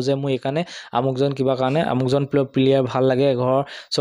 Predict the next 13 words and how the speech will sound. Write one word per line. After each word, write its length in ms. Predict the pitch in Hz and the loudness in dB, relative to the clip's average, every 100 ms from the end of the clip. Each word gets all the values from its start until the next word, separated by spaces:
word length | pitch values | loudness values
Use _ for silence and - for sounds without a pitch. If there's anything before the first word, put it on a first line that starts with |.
| 135 | 0
সেইজন 280 | 139 135 143 | 2 0 0
প্লেয়াৰ 300 | 139 127 131 | 0 2 2
নামতে 280 | 131 127 139 | 0 0 0
মোৰ 160 | 139 135 | 0 0
নামটো 220 | 123 120 | 0 0
ৰাখি 160 | 123 135 | 0 0
দিলে। 160 | 131 143 | 0 2
এনেকুৱা 220 | 196 233 | 2 4
কিবা 220 | 226 190 185 | 2 2 2
এজন 180 | 180 180 | 0 0
ধৰক 200 | 151 165 - | -2 -4 -4
কথাটো 300 | 143 - 165 | -6 -2 0
ক'বলৈ 360 | 170 151 160 | 2 4 6